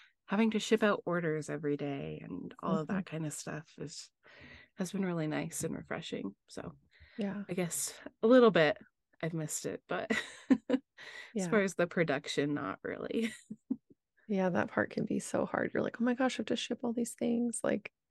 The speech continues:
Speaker 1: Yeah.
Speaker 2: get 'em out in a timely manner, or Etsy gets mad at you," and, like,
Speaker 1: Right. You lose your star seller badge that actually means nothing, but
Speaker 2: I know.
Speaker 1: somehow they make it really important.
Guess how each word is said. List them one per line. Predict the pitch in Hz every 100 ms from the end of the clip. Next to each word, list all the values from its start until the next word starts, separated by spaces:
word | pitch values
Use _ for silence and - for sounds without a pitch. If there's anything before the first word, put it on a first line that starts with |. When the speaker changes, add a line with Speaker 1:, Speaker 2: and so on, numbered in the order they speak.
| _ _ _ -
Speaker 1:
Yeah. | 180 180
Speaker 2:
get | 240
'em | 247
out | 240
in | 240
a | 226
timely | - 233 233
manner, | 226 233 226 202
or |
Etsy | 233 -
gets | 247 247
mad | 226 247
at | 240
you," | 233 226 220 220
and, | 185 180
like, | 202 202
Speaker 1:
Right. | 233 190 180 - _
You | 226 226
lose | 226 254 254
your | 240 226
star | - 220 226
seller | 233 247 247 240 226 226 - -
badge | 208 208 196 196 - - _ -
that | 202 -
actually | 214 214 - 247
means | 226 226 220
nothing, | 226 220 214 208
but | 196 185 - - _ - -
Speaker 2:
I | 190
know. | 202 247 240 240
Speaker 1:
somehow |
they | 226 220
make | 208 214
it | 208
really | 202 202 208
important. | 214 220 208 214 214 254